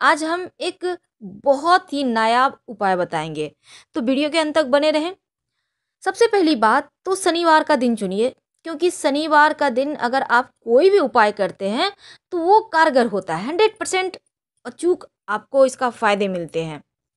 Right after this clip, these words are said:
क्या करेंगे? चालीस दाने यानी फ़ोर्टी, जिसको चालीस कहते हैं, चालीस दाने आप चावल के लीजिए।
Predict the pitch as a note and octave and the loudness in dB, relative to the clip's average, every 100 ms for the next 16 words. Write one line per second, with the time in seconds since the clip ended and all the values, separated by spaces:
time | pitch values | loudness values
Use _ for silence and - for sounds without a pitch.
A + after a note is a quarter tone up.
0 | - C#4 C#4+ C#4 C#4+ E4 - _ _ _ | -2 -2 2 2 2 -4 -12 _ _ _
1 | _ _ _ _ _ _ _ _ _ _ | _ _ _ _ _ _ _ _ _ _
2 | _ _ _ _ - C#4+ E4 G#4+ G#4+ G3+ | _ _ _ _ 2 4 6 4 2 2
3 | G3+ F#3 E3 - C#4 F#4 F#4 - B3 A#3+ | 2 2 -2 -2 -2 -2 -6 -4 -4 -4
4 | A#3+ D4 _ _ _ _ _ _ _ - | -10 -10 _ _ _ _ _ _ _ -20
5 | - A#3+ A#3 A3+ B3 - G#3 G#3 B3 D4+ | -6 -4 0 0 0 -4 -4 -4 -4 -6
6 | - B3 E4+ E4+ A#3+ A#3+ C#4 C#4 C#4 - | -2 0 2 2 0 0 2 0 -2 -4
7 | C4+ A3 B3 B3+ B3+ A#3 G3+ C4+ | 0 2 2 0 -2 -2 -4 -8